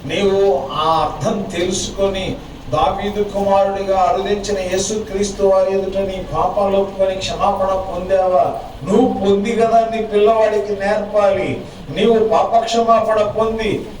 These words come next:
అద్భుతమైన పాపక్షమాపణ విలువను నువ్వు గుర్తించి జీవిస్తూ నీ పిల్లవాడికి కూడా అదే పాపక్షమాపణను గురించి నువ్వు చెప్పవలసిన బాధ్యత, ఉపదేశం చేయవలసిన బాధ్యత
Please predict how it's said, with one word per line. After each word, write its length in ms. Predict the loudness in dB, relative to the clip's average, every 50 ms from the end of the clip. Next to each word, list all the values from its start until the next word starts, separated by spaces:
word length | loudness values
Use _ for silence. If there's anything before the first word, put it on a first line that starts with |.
| -2
అద్భుతమైన 640 | -2 0 0 0 0 2 2 2 2 2 2 2 2 2
పాపక్షమాపణ 1300 | 0 0 0 -2 0 2 2 0 0 2 2 4 6 6 4 4 2 0 2 2 2 2 0 -2 -4 -6
విలువను 440 | -6 -4 -2 2 4 4 4 4 4 4
నువ్వు 220 | 4 4 2 2
గుర్తించి 640 | 0 0 0 0 0 0 0 0 -2 -2 -4 -4 -4
జీవిస్తూ 840 | -4 -2 -2 0 0 0 0 0 -2 -2 0 2 2 2 2 0 -4 -6 -2
నీ 160 | 0 0 0 2
పిల్లవాడికి 680 | 2 2 2 4 4 4 4 4 4 2 0 -2 -4 -4 -4
కూడా 500 | 0 2 2 2 2 0 -2 -8 -6 -4 -2
అదే 220 | 2 4 4 4
పాపక్షమాపణను 1200 | 4 4 4 4 2 2 2 -2 -2 -2 -2 -2 -2 0 2 2 2 2 0 0 2 2 0 0 0
గురించి 280 | -2 -4 -2 -2 0
నువ్వు 180 | 2 2 2 2
చెప్పవలసిన 640 | 0 0 0 2 2 2 2 2 2 0 0 0 0
బాధ్యత, 560 | 0 2 2 2 2 2 2 0 -2 0 2
ఉపదేశం 720 | 2 4 4 4 4 2 2 2 2 0 0 0 -2 -2
చేయవలసిన 640 | -2 -2 0 0 2 2 2 0 0 0 0 0 0
బాధ్యత 800 | 2 2 2 2 0 0 -2 -2 -2 0 0 0 0 -2 -6